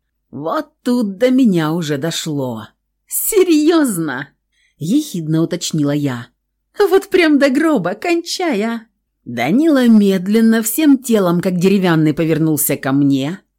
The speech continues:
но, наткнувшись на мой упрекающий взгляд, не выдержал и отмерз, тут же заржав аки конь.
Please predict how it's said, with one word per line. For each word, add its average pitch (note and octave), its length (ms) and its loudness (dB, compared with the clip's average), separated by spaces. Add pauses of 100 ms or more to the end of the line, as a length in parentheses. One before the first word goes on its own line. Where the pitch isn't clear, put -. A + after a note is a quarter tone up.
(300)
но, G#3+ 320 0
наткнувшись A#3+ 760 2
на F3+ 140 0
мой E3 200 2
упрекающий D3+ 680 -2
взгляд, E3+ 560 -2
не D4 220 0
выдержал F3+ 680 0
и G3+ 160 -4
отмерз, F3+ 960 -2
тут B3 220 -10
же G#3 200 -2
заржав E3+ 640 -4
аки A#2+ 320 -10
конь. A#2+ 500 -4